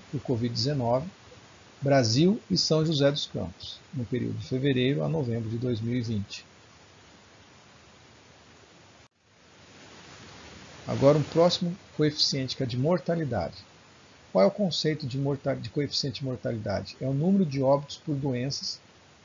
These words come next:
do covid dezenove por cem mil habitantes na população residente em determinado espaço geográfico no ano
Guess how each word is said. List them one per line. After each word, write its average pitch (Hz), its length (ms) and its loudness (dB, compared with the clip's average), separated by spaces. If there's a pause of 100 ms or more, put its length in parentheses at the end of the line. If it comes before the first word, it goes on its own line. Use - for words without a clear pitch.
do 147 80 -4
covid 120 400 -2
dezenove 139 720 -2
por 160 80 -2
cem 175 240 2
mil 170 160 0
habitantes 139 580 -4
na 120 140 -4
população 147 600 -2
residente 127 600 -4 (880)
em 107 60 -4
determinado 123 560 -2
espaço 117 540 -2
geográfico 127 540 0
no 180 200 4
ano 156 180 2